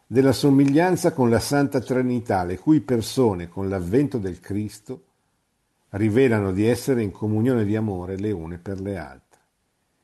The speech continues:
Nell'unità dei due, che ricorda per analogia l'un-, l'unità dei tre, cioè del-, delle tre persone della Santissima Trinità,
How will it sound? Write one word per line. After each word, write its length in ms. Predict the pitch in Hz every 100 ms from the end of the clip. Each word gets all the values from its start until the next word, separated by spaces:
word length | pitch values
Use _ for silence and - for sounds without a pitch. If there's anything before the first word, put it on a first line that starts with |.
| _ _ _ _ -
Nell'unità 760 | 131 131 175 196 156 165 185 180
dei 260 | 143 143
due, 640 | 131 151 117 95 117 131 _ _ _ _ _ _ _ _ _ _ _ _ _ _
che 140 | _ 101
ricorda 680 | 98 - 139 139 107 107 98
per 180 | 104 101
analogia 640 | 104 104 104 90 131 120
l'un-, 240 | 101 101 -
l'unità 560 | 101 110 110 110 131
dei 220 | 117 120 110
tre, 460 | 131 127 90 - _ _ _ _ _ _ _
cioè 180 | - 92
del-, 280 | 90 85 85 _ 113 101 _
delle 220 | - 92 -
tre 160 | 107
persone 540 | 104 101 92 - 117 107
della 160 | 95
Santissima 640 | 80 90 82 104 - 98 95
Trinità, 520 | 101 101 98 101